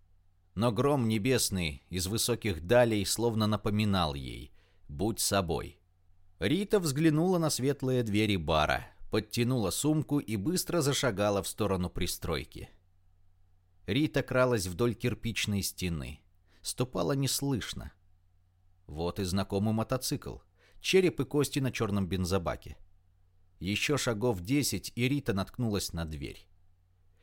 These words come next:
Та была чуть приоткрыта. Приглушённый свет сочился изнутри. Рита бросила сумку за невысокий палисадник и вернулась к дверям.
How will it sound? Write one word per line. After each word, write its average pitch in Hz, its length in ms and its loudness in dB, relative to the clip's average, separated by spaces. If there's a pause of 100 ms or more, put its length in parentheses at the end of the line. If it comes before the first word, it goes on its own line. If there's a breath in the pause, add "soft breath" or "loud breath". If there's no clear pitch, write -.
(200 soft breath)
Та 117 140 0
была 143 300 2
чуть 139 240 -4
приоткрыта. 127 800 -2 (300)
Приглушённый 117 640 0
свет 143 280 -2
сочился 107 520 -2
изнутри. - 680 -6 (1120)
Рита 143 340 0
бросила 113 440 0
сумку 117 360 -2
за 95 120 0
невысокий 95 480 -2
палисадник 101 800 -2
и 165 100 -2
вернулась 107 480 0
к 90 80 -10
дверям. 80 420 -4